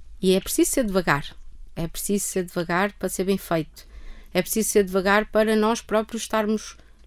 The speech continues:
conscientes do quando, e, mas temos de mostrar. Um namoro, para ser um namoro bom, saudável, hum, tem de se basear na amizade, tem de se basear no respeito, tem de se basear na descoberta real do outro.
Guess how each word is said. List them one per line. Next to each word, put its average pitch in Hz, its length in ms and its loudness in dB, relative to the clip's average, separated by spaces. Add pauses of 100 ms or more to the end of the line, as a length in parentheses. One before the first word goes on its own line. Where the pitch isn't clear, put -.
conscientes 226 760 0 (100)
do 175 460 -6
quando, 214 640 2
e, 190 260 -4
mas 196 200 -2
temos 196 360 2
de - 60 -8
mostrar. 170 440 -6 (440)
Um 202 120 4
namoro, 202 320 4
para 196 200 -4
ser 190 200 -2
um 190 100 0
namoro 185 360 -2
bom, 175 340 -2
saudável, 170 680 -2 (640)
hum, 170 560 0 (240)
tem 202 260 4
de 196 340 -2
se - 200 -8
basear 185 360 -2
na 160 120 0
amizade, 160 500 -2
tem 170 180 -2
de 160 60 -10
se - 140 -10
basear 165 320 -2
no 160 80 0
respeito, - 640 -4 (480)
tem 190 160 4
de - 80 -2
se - 100 -2
basear 196 320 2
na 214 120 4
descoberta 214 540 -2
real 226 560 -2
do 220 140 -2
outro. 214 420 0